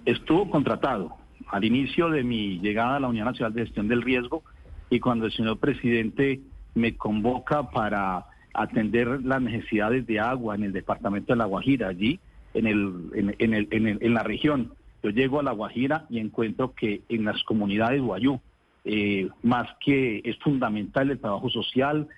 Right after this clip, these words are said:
el llegar a las rancherías, el diálogo, diálogo genuino con, eh, con las comunidades, básicamente en el mismo territorio,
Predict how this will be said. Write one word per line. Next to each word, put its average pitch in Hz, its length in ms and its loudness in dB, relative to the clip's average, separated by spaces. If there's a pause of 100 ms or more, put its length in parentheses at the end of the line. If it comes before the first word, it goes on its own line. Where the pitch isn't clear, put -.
(160)
el 110 120 -2
llegar 110 180 0
a 131 40 2
las 123 140 0
rancherías, 113 600 -2
el 104 120 -4
diálogo, 120 320 -2
diálogo 110 360 0
genuino 127 440 0
con, 107 380 -2 (360)
eh, 101 340 0
con 110 180 0
las 107 160 0
comunidades, 123 680 2
básicamente 117 640 -2
en 127 60 2
el 107 100 0
mismo 135 300 2
territorio, 143 560 0